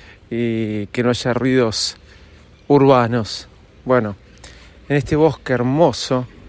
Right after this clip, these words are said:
donde prácticamente lo único que se escucha es el ruido de los pájaros,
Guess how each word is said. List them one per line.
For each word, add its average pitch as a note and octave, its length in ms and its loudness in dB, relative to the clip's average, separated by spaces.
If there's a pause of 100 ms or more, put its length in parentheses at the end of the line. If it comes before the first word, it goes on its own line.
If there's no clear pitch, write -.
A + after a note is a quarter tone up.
(400)
donde B2 180 0
prácticamente C3+ 840 2
lo C3 60 0
único C#3 180 2
que A#2+ 80 -10
se A#2+ 100 -6
escucha A2 320 -4
es - 140 -6
el A2+ 80 -6
ruido C3+ 320 6
de A#2 60 4
los A2+ 100 0
pájaros, C#3+ 640 0